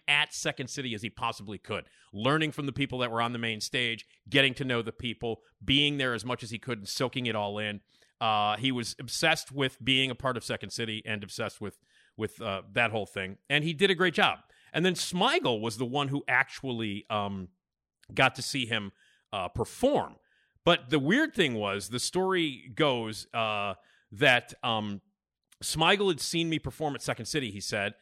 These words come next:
He was one of the people scouting for S N L. Um, I didn't get hired for S N L at the time.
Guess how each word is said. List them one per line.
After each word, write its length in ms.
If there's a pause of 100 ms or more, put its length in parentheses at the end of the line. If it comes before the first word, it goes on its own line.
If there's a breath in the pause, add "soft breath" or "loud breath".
(180 soft breath)
He 80
was 100
one 180
of 40
the 80
people 240
scouting 340
for 180
S 180
N 100
L. 380 (480)
Um, 280
I 100
didn't 200
get 100
hired 300
for 100
S 140
N 80
L 80
at 60
the 80
time. 580